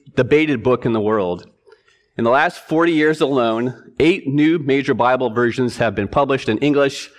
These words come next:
and have sold well in excess of one hundred million copies. The Bible is currently available in twenty-one hundred different languages. Thousands of people have given their lives to preserve and promote the Bible. He talks about, example, William Tyndale translated the Bible in the,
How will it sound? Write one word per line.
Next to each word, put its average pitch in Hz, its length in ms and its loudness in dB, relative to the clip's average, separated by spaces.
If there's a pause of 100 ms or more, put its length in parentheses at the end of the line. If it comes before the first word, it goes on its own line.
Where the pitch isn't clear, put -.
(420)
and 117 100 -2
have 117 120 -2
sold 127 420 0
well 127 240 2
in 123 80 -2
excess 120 400 -2
of - 60 -16
one 110 120 -4
hundred 120 200 -2
million 107 260 -4
copies. 98 500 -6 (220)
The 95 80 -8
Bible 110 320 -2
is 95 100 -6
currently 139 380 -4 (160)
available 110 680 -2 (400)
in - 80 -8
twenty-one 131 560 -2
hundred 117 360 -4
different 104 300 -4
languages. 87 560 -8 (1160)
Thousands 139 380 0
of 127 80 -4
people 127 300 0
have 107 140 -2
given 117 240 0
their 113 140 2
lives 117 400 0
to - 80 -12
preserve 117 640 -2
and 107 120 -6
promote 110 360 -2
the 95 80 -6
Bible. 87 360 -4 (400)
He 113 80 -8
talks 107 300 -2
about, 113 80 2
example, 107 340 -4
William 104 360 -2
Tyndale 87 480 -2
translated 98 420 -4
the 92 60 -4
Bible 90 340 -4
in 85 120 -8
the, 82 220 -8